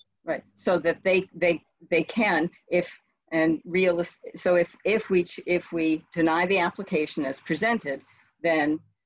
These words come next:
um, really then the next step is for the applicants to, ideally what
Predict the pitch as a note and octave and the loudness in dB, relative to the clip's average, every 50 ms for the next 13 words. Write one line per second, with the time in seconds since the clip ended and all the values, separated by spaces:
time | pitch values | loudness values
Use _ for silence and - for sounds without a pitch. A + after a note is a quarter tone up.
0 | _ _ - D#3 D3 D3 D3 C#3+ D3 D3 - - _ _ _ _ _ _ _ _ | _ _ -12 -10 -10 -8 -8 -8 -10 -10 -12 -16 _ _ _ _ _ _ _ _
1 | _ _ _ _ _ _ _ G3 F#3 F#3 F#3+ F#3+ F3 E3 D3 - - - - F3 | _ _ _ _ _ _ _ -8 -4 -2 0 0 0 -2 -2 -6 -8 -4 -2 0
2 | E3 E3 E3+ D#3+ C#3+ - E3+ E3 D#3+ E3 F3 - - - - - _ _ _ - | 2 2 0 -2 -2 -2 -2 0 2 0 0 -2 -6 -20 -20 -20 _ _ _ -6
3 | - G3 E3+ E3+ - - D#3+ D3+ D3+ - _ - F#3 F3 D#3+ D#3 D3+ D3+ - _ | -2 -2 -2 -2 -2 -2 -4 -4 -4 -8 _ -8 -4 -2 -2 -2 -2 -4 -8 _
4 | _ _ - _ _ - - D#3+ D3+ D3 C#3+ - - - D3+ D#3 - - E3+ D#3+ | _ _ -20 _ _ -10 -6 -4 -4 -4 -6 -8 -8 -6 -6 -6 -6 -6 -10 -10
5 | - - E3 D3+ C#3 - - - - - F#3 D#3+ D3 C#3+ C#3+ D#3 - _ _ _ | -4 -4 -4 -4 -4 -6 -14 -14 -8 -4 -4 -2 -2 -4 -4 -8 -12 _ _ _
6 | _ - D#3+ E3 C#3 G3 A3+ A#3+ G#3+ F#3+ E3+ D#3 D3 D#3 D#3 | _ -4 -4 -4 -2 0 0 0 2 0 0 -2 -2 -4 -6